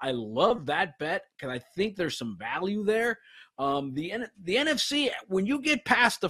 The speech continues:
the, the top threes, the Eagles, the forty-niners, you know, maybe the Cowboys,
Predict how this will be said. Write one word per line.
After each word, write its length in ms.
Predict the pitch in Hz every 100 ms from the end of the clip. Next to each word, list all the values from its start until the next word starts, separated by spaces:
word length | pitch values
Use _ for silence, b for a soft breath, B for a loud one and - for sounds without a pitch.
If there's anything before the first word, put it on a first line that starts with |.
| -
the, 180 | 180 160 139
the 120 | 139
top 380 | - 196 - -
threes, 460 | 165 190 220 208 B B -
the 220 | 127 185
Eagles, 760 | 202 165 185 180 175 170 - b b 120
the 80 |
forty-niners, 1080 | - 160 175 165 165 175 175 170 170 170 160 - _ _
you 100 | 147
know, 280 | 143 143 135 135
maybe 460 | 127 135 180 190
the 120 | 165 -
Cowboys, 840 | 165 175 180 170 180 180 170 -